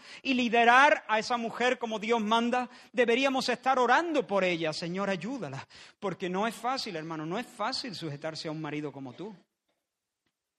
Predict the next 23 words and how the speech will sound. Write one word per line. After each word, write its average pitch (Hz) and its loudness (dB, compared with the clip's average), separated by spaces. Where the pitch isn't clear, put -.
o 139 -20
como 127 -14
yo. 165 -14
Porque, 143 -4
a 120 -8
ver, 147 4
eres 135 4
un 160 10
hombre 147 8
de 131 4
Dios. 143 6
No 127 -2
estoy 143 0
diciendo 139 2
que 139 -4
seas 139 4
un 135 0
bruto 147 2
como 139 0
el, 131 2
el 139 -2
del 131 0
ejemplo. 123 0